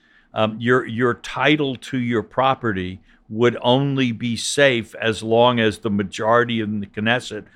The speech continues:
thought it should be. Or if the contract that you had made a large investment in was, you know, the half of the Knesset didn't like it. So that, so it was clearly the right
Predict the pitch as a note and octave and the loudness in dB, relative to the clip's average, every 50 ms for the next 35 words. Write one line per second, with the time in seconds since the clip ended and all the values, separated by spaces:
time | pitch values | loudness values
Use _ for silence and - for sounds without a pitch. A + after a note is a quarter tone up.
0 | _ _ _ - B2 A#2+ B2 A#2 A#2+ G#2+ - - - - C#3+ D3+ C#3+ A#2+ A2+ G2+ | _ _ _ 2 4 4 4 4 2 -2 -4 -8 -4 0 2 2 2 0 -6 -12
1 | E2 - - _ _ _ _ _ _ _ - - A#2 A2+ A2+ A#2 A2+ - - A#2 | -12 -12 -14 _ _ _ _ _ _ _ -4 2 4 6 6 4 2 0 -6 -10
2 | - - - B2 B2 B2+ B2+ A#2 - - C3 B2+ B2 A#2+ A#2 A#2 A2+ - - A#2 | -8 -4 -2 2 2 2 2 0 -4 -4 0 2 2 4 2 2 -2 -4 -8 -6
3 | G#2+ A#2 A#2+ A#2+ A#2+ G#2 A2+ A#2 A#2 A2+ A2+ A2+ A2 A2 A2+ A#2 B2 B2 A#2 G2+ | -4 -2 0 0 0 0 2 2 2 2 2 0 0 2 4 4 4 4 2 0
4 | B2 B2+ A#2+ G2+ - - B2 C3 C#3+ - - - A#2+ G#2+ F#2+ F#2+ - A2 G2+ F#2+ | -4 -4 -6 -4 -2 0 0 0 0 -4 -8 -10 -10 -10 -10 -10 -6 -6 -4 -4
5 | F2 E2 D#2+ D#2+ - _ _ _ _ _ - G#2 A2+ A2+ A2 - B2+ B2 A2+ G#2+ | -6 -8 -12 -18 -20 _ _ _ _ _ -2 2 2 2 2 0 -4 -2 -2 -2
6 | G2+ G2+ G#2 - - - B2 A#2+ A#2+ C3 - - A2 A#2 - - A#2+ A#2+ B2 B2 | -2 -2 -6 -8 -6 -2 0 0 0 0 -2 -4 -12 -10 -8 -4 0 0 0 0
7 | - - A#2 - - B2+ B2 A2 A#2 G#2 G2 G2 A2 B2 D3 D3 - A2 G2 F#2+ | -2 -8 -14 -12 -6 -6 -4 -4 -4 -6 -4 -4 -2 -2 -4 -6 -6 -6 -6 -6
8 | - _ _ _ _ _ _ _ _ - _ - - - D#3 C#3 C3+ C3+ A#2+ C3+ | -6 _ _ _ _ _ _ _ _ -20 _ -8 0 6 6 6 6 6 6 4
9 | D#3 F3+ F3 - - _ _ _ - - B2+ - - D#3 C#3+ C#3+ D3+ C#3+ B2+ - | 4 4 2 -2 -8 _ _ _ -20 -14 -8 0 2 4 4 4 4 2 0 -6
10 | - - - - E3 F#3 G#3+ G#3+ F#3 D3 B2 G#2+ A#2 A#2 A2 G#2 G2+ G#2 A#2 B2 | -10 -14 -10 -4 0 2 2 4 4 2 0 2 0 0 0 0 -2 0 2 2
11 | C3+ D3 D3 C3 G2 | 4 2 0 -2 -6